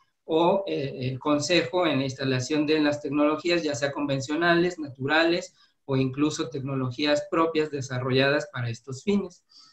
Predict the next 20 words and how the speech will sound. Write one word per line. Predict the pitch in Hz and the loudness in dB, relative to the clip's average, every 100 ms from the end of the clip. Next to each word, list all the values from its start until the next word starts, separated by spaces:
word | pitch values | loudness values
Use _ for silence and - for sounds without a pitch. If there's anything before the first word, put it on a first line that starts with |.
| _ _ _ - | _ _ _ -2
Eh, | 160 151 | 0 4
la | 160 | 4
red | 165 180 | 6 6
del | 180 180 | 6 8
agua | 180 196 | 8 6
está | 208 160 | 4 2
conformada | 180 170 151 143 156 165 165 - | 0 0 0 2 4 6 4 0
por | 147 127 | -4 -4
siete, | - 165 165 - 160 156 - - _ _ - | 0 2 2 2 4 4 2 -6 _ _ -8
eh, | 143 135 135 | -2 0 -2
centros | - 170 160 165 | -2 2 2 2
de | 151 | 2
investigación, | 135 131 139 143 120 160 | 2 0 0 -2 2 2
universidades | 165 151 131 123 120 139 143 151 165 170 - - _ | 4 2 0 -2 -2 0 4 4 4 2 -2 -14 _
y, | 165 139 131 127 - - | -8 -2 0 -2 -6 -8
y | 131 127 131 123 127 | -4 -2 -2 -4 -4
asociaciones | 139 135 139 131 147 151 147 | -6 -4 -2 0 2 0 0
civiles, | 185 202 202 220 - | 4 6 6 4 2
que | 151 | -4
son | 131 156 190 208 | 0 2 4 2